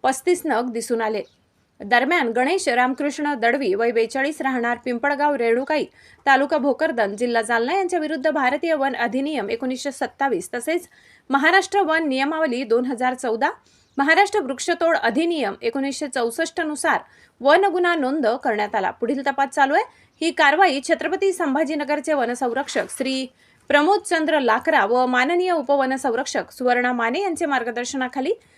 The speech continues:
जालन्याचे एस एन मुंडे व वनपरिक्षेत्र अधिकारी जालना उत्तर के डी नागरगोजे यांच्या नेतृत्वाखाली वन परिमंडळ अधिकारी भोकरदन वाय एम डोंबडे यांच्या नियंत्रणात वनरक्षक भोकरदन ज्ञानेश्वर पवार,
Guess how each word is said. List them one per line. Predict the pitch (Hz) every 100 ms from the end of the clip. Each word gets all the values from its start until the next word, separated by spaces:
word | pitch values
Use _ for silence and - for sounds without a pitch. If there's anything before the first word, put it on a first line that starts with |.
| _ -
जालन्याचे | 302 285 294 349 403 -
एस | 381 - 254 320
एन | 277
मुंडे | 254 277 294 202
व | 233
वनपरिक्षेत्र | 233 269 359 320 311 - 330 311
अधिकारी | 240 254 269 262
जालना | 226 214 233 277 - - _ _ _ _
उत्तर | 247 - 349 392 403 _ _ -
के | 302
डी | 403 403
नागरगोजे | 247 226 247 269 247 208
यांच्या | 226 254 302
नेतृत्वाखाली | 262 233 277 277 294 311 311 359
वन | 269 320
परिमंडळ | 381 302 277 269 269 277
अधिकारी | 214 247 294 233
भोकरदन | 233 247 277 294 320 403 - _ _ -
वाय | 262 269
एम | 277 285
डोंबडे | 240 247 339
यांच्या | 359 285 311
नियंत्रणात | 269 233 254 302 302 180 - _ _ -
वनरक्षक | 277 349 392 - 392 381
भोकरदन | 262 233 294 262 208
ज्ञानेश्वर | 202 233 233 240 262
पवार, | 233 233 277